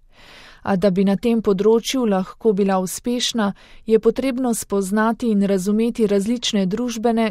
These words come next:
kulturne in politične dejavnike ter nagle spremembe v sedanjem zgodovinskem trenutku.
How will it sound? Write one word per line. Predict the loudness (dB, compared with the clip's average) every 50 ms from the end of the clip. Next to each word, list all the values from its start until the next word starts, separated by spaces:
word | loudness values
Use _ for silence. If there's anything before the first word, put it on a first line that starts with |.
| -4
kulturne | -6 -6 -6 -6 -4 0 0 0 0 0 0 0 -2
in | -2 -2
politične | -4 -2 -2 -2 -4 -4 -6 -4 -2 -2 -2
dejavnike | -2 0 -2 0 0 0 0 -2 -2 -4 -4 -4 -4 -4 -6 -10 -16 -20 -20 -20 -20 -8 0
ter | 0 2 2
nagle | 4 2 2 2 2 2 0 0
spremembe | 0 -2 -4 -2 -2 0 0 0 0 0 0 0
v | 0 0
sedanjem | -2 -2 -2 0 0 0 0 0 0 0 0
zgodovinskem | -2 -4 -6 -6 -2 0 0 2 0 0 -2 -2 -4 -4 -4 -4
trenutku. | -4 -4 -2 -2 -4 -4 -6 -8 -6 -6 -6